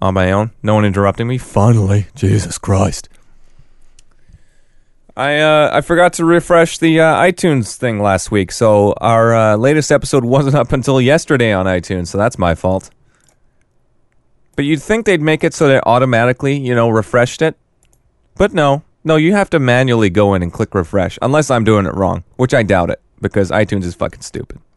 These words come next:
Honestly, it's a, one of the worst pieces of software ever written in the entire world. They can't, they, it's like they make it worse with every upgrade.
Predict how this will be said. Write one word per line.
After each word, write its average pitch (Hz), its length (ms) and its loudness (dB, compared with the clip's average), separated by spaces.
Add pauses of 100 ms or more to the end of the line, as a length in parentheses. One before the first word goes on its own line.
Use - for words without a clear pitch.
(960)
Honestly, 101 360 -2
it's 90 120 -6
a, 110 60 0
one 127 240 0
of 127 60 2
the 110 60 2
worst 101 280 0
pieces 90 240 -4
of 85 80 -10
software 92 420 0
ever 98 220 0
written 92 240 0
in 87 100 -4
the 87 80 -4
entire 87 300 -2
world. 87 220 -2
They 101 160 0
can't, 117 380 -2
they, 131 180 -2
it's - 260 -4
like 208 140 0
they 147 100 2
make 117 220 0
it 76 100 -4
worse 92 540 0
with 110 200 0
every 110 280 2
upgrade. 90 440 -2